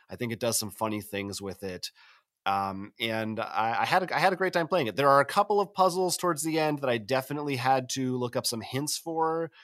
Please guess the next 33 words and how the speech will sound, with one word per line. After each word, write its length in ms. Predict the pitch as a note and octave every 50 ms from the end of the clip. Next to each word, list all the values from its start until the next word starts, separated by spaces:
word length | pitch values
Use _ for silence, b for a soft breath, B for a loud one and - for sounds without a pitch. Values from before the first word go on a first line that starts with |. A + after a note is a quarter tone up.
| B B B B
There's 180 | B2+ B2+ A#2
one 300 | A#2 A2+ A#2+ B2+ C#3+ D#3
in 120 | E3+ D#3+ C#3+
particular 720 | C3+ B2 A2+ - C#3+ C#3+ C#3 - D#3+ D#3+ D#3 D#3 D#3+ D#3
that 160 | C3+ B2+ A#2 A2+
I 100 | A2 A2
think 300 | - - B2 B2 A#2+ -
some 220 | - B2+ B2 B2
people 260 | B2+ C3 B2 B2 A#2
might 300 | A2 G#2 G#2+ A2 A#2+ A2+
find 640 | - - A#2+ A#2 A#2 A#2 A2+ A2+ A2+ A#2 A2+ A2 A2+ - _ _ _ _ _ _ _ _ _ _ _ -
unfair 680 | A#2+ A#2+ B2 A#2+ - - - A2+ A2+ A#2 A#2+ A#2+ B2 A#2+
'cause 200 | - B2+ A2+ G#2
it's 140 | G#2+ - -
a 60 | A2
little 380 | G#2 G#2 A2 A#2 A#2+ A#2+ B2
bit, 560 | A2+ G#2+ A#2+ A#2+ A#2+ A2 - - - - - - _ _ _ _ _ -
it 120 | B2 A#2+
makes 280 | B2 C3 C#3 C3 - C3+
you 80 | B2
think 260 | A#2 - C3+ C3+ B2+
a 60 | B2+ B2
little 220 | B2 B2 B2+ B2
bit 140 | A2+ A#2+ -
outside 500 | G2 G2 A2 A2+ - - - A#2+ A#2 G#2+
the 100 | - G2+
box 600 | F2+ - F#2 F#2+ G#2 A#2+ C3 B2+ - - - -
in 120 | A2+ G2+ F#2+
sort 200 | - A2+ A2 G#2
of 60 | F#2+
a 100 | G2 F#2
meta 520 | F#2 F#2+ G2 G2 G2 G#2 G2+ A2+ A#2+ A#2+
way. 600 | A#2+ B2 C3+ C3+ C#3 C#3 C#3+ D3+ D#3 D#3+ E3 E3